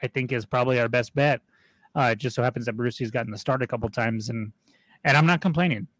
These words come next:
I, I think Suggs has, has looked fantastic at times, and Brucey's looked fantastic at times, and,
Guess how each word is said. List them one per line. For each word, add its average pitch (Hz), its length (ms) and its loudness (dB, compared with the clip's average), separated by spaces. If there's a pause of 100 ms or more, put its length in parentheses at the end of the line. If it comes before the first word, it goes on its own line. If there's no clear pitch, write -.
(300)
I, 120 120 -2
I 113 140 0
think 120 300 -4
Suggs 131 440 2
has, 123 400 2
has 131 180 0
looked 131 240 -2
fantastic 131 560 -2
at 131 80 -4
times, 151 320 2
and 110 120 -2
Brucey's 123 340 -2
looked 135 160 0
fantastic 131 480 -2
at 117 60 -12
times, 147 340 0
and, 110 140 -4